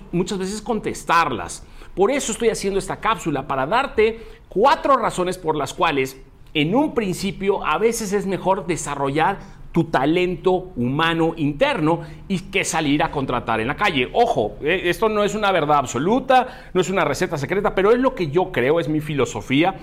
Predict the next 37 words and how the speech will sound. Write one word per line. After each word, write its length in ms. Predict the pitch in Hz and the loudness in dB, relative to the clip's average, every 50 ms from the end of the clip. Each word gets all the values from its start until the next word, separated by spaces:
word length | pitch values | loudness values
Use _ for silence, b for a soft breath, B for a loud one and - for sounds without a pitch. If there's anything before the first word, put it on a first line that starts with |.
| B B B B B - | B B B B B 0
Y 120 | 190 190 | 2 4
aunque 280 | 175 165 160 151 - 165 | 4 2 2 0 0 0
a 80 | 151 | 0
pesar 420 | - 160 147 - 190 196 196 190 160 | 0 -2 -2 0 2 2 2 2 0
de 120 | 156 151 | -4 -6
que 100 | 147 135 | -6 -4
yo 120 | 135 175 | -4 -4
estoy 180 | 170 - 190 185 | -2 0 0 0
en 60 | 175 | 0
una 120 | 165 165 135 | 0 0 -2
compañía 380 | 147 131 135 143 160 165 139 | -2 0 0 0 0 -2 -2
global, 560 | 117 117 135 147 147 185 190 190 202 226 220 B B B B B B B B | -2 0 2 4 4 6 6 6 4 2 -2 B B B B B B B B
siempre 800 | - - - - - 208 269 285 269 214 139 117 123 104 90 87 B B B B | -16 -16 -14 -10 -2 2 2 4 4 2 0 -2 -4 -6 -6 -8 B B B B
le 160 | - 127 143 | 0 2 2
voy 240 | 147 147 151 160 156 | 2 2 2 0 0
a 80 | 147 147 | 0 2
dar 240 | 147 143 147 143 | 2 0 0 0
la 160 | 139 139 139 151 | 2 2 2 2
opción 460 | 151 - - - 147 139 147 147 151 - | 0 0 -2 0 0 2 2 0 -4 -4
a 160 | - 160 160 160 | -2 0 2 2
desarrollar 680 | 156 139 - 139 131 117 113 117 113 117 120 117 117 | 0 0 0 -2 0 0 0 0 0 0 0 -2 -2
talento 560 | - 131 117 117 117 117 113 113 135 151 147 | -2 -2 0 0 0 0 0 0 0 0 0
antes 300 | 165 208 240 - 285 262 | 0 -2 -2 -2 -2 0
de 80 | 226 233 | 0 0
contratar 500 | 233 196 165 147 165 139 123 139 135 135 | 0 0 0 0 -2 -2 0 0 -2 -2
externamente, 880 | 131 - - - 127 117 110 117 110 113 123 113 101 85 101 92 95 B B B B - | -2 -4 -4 -2 -2 -2 -2 -2 0 0 0 -2 -2 -4 -6 -8 -10 B B B B 0
por 200 | - 180 175 160 | 2 4 4 4
las 140 | 165 156 151 | 4 2 2
razones 380 | 160 269 - - 226 269 254 | 2 2 2 2 2 2 2
que 60 | - 196 | -2 -2
te 100 | 160 160 | 0 0
voy 140 | 147 175 | 2 2
a 20 | 175 | 0
explicar 520 | - - 160 147 - 156 165 196 185 - - | -2 -4 -6 -6 -2 -2 -2 -2 -2 -4 -6
en 220 | 127 120 113 117 | -6 -4 -2 -2
este 320 | 120 123 - - - 113 95 | -2 -2 -2 -4 -6 -8 -6
video. 400 | 95 92 92 87 82 82 - | -6 -6 -6 -6 -8 -8 -10